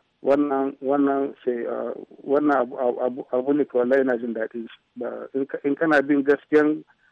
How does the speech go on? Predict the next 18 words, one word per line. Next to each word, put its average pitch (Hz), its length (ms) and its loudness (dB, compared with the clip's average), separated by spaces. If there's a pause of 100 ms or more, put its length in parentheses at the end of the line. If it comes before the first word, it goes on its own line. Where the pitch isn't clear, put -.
(540)
kasan, 151 500 0
kana 147 340 2
yin 143 360 2
abun 139 300 0
da 123 240 0 (140)
ya 139 160 4
kamata 139 560 -2 (200)
ka - 80 -6
yi, 131 300 -4 (480)
ba 147 180 4
mai 135 160 0
zo 135 100 0
ya 147 160 4
ce 143 100 -2
maka 131 200 -6
don 139 200 -2
me 127 60 -2
ka - 120 -8